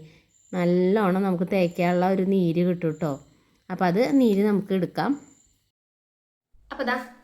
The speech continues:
നമ്മുടെ മിക്സ് നമ്മൾ അരച്ചെടുത്ത് വന്നിട്ടുണ്ട് കേട്ടോ.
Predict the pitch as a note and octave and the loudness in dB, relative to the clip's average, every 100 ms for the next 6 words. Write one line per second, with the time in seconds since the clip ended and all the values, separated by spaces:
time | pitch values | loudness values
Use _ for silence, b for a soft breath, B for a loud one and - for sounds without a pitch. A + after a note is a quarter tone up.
0 | _ - F#3+ F#3 F#3+ F#3+ - G#3 E3+ F#3 | _ -20 -14 -12 -12 -12 -8 -8 -6 -6
1 | D4 - _ _ _ _ _ _ _ _ | -8 -14 _ _ _ _ _ _ _ _
2 | _ F3 E3 G3+ F#3 F#3 E3+ D#3+ F3 D3 | _ -12 -10 -10 -10 -10 -8 -8 -10 -12
3 | D3 | -14